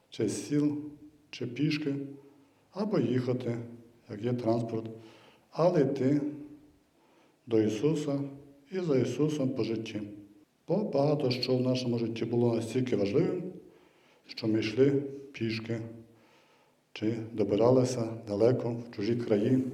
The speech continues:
бо хотіли доробитися, купити, назбирати, продати. А коли ми йдемо до Ісуса, то хтось каже: «То далеко, сніг»,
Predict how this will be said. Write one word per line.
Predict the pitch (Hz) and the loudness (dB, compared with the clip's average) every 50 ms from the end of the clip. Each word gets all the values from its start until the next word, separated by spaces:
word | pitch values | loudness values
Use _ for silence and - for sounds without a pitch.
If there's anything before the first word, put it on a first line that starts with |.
| - - - - - - - _ _ _ _ _ _ _ _ _ _ - | -10 -14 -18 -20 -20 -20 -20 _ _ _ _ _ _ _ _ _ _ 0
бо | 113 131 151 | 2 2 2
хотіли | - - 123 123 - 127 131 127 123 117 123 120 - - - - | 4 2 -2 0 2 4 4 4 2 0 -2 -4 -6 -10 -10 -6
доробитися, | 107 104 98 95 98 107 139 143 135 139 127 - - 127 123 | -2 0 0 2 4 6 6 6 6 2 0 0 -2 -2 -2
купити, | - - - 101 104 - 131 143 139 135 131 123 120 123 120 - - - - - - - _ _ _ _ _ _ _ _ | -2 -4 -6 -6 -2 0 2 2 2 2 0 -2 -4 -4 -6 -10 -14 -18 -20 -20 -20 -20 _ _ _ _ _ _ _ _
назбирати, | 113 113 113 107 - - 98 101 113 131 139 135 139 131 123 120 120 - | -2 -2 0 0 0 2 2 4 4 4 4 2 0 -2 -4 -6 -6 -4
продати. | - 107 98 110 123 131 131 131 127 120 120 120 120 - - - - _ _ _ _ _ _ _ - - - _ _ - - - - - - - - _ _ _ _ _ _ _ _ _ _ _ _ _ _ _ _ _ _ _ | -4 -4 0 2 2 2 2 0 -2 -4 -6 -8 -10 -14 -18 -20 -20 _ _ _ _ _ _ _ -20 -20 -20 _ _ -20 -20 -20 -20 -20 -20 -20 -20 _ _ _ _ _ _ _ _ _ _ _ _ _ _ _ _ _ _ _
А | - 120 | -2 -2
коли | 113 - 151 180 170 | 0 2 2 4 6
ми | 165 | 6
йдемо | 143 - 135 143 139 131 123 | 6 6 6 6 6 6 4
до | 117 110 110 107 | 4 4 4 4
Ісуса, | 104 101 - 175 185 190 190 - 185 180 165 165 - - - - - - - - _ _ | 4 2 2 0 0 0 2 0 0 0 -2 -2 -6 -8 -12 -16 -18 -20 -20 -20 _ _
то | - 117 | -4 -4
хтось | 107 - - 139 147 147 147 - 147 - - - - - - - - - _ _ _ _ - - - - - - - - - _ _ | -2 0 4 4 4 4 4 0 -4 -8 -12 -16 -18 -20 -20 -20 -20 -20 _ _ _ _ -20 -20 -20 -20 -20 -20 -20 -20 -20 _ _
каже: | - - 117 117 117 117 113 113 | -6 0 2 4 4 4 2 0
«То | 113 - - - 196 | -2 -4 -2 -2 -2
далеко, | - 143 135 120 113 120 135 143 135 - - 120 120 120 117 120 - - - - - | 2 2 2 4 4 6 6 6 4 2 0 0 -2 -2 -2 -4 -8 -12 -16 -16 -8
сніг», | - 113 120 139 147 143 127 - - | -4 0 2 4 4 4 2 0 -2